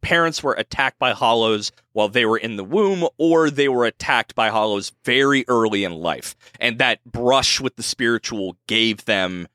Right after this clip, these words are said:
some light, but not often weak powers. Some of them are quite, like, Chad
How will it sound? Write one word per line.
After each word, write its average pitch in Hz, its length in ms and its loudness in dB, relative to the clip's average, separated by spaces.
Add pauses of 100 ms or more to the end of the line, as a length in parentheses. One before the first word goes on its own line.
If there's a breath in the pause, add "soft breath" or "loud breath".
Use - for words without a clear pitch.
(340)
some 120 640 0 (240)
light, 147 480 0 (160)
but 160 160 -2
not 196 320 -2
often 156 680 -2 (260)
weak 135 320 -4
powers. 110 400 -2
Some 214 180 0
of 269 60 -4
them 220 140 0
are 180 120 -2 (160)
quite, 175 380 0 (180 loud breath)
like, 139 280 0 (200)
Chad 180 500 0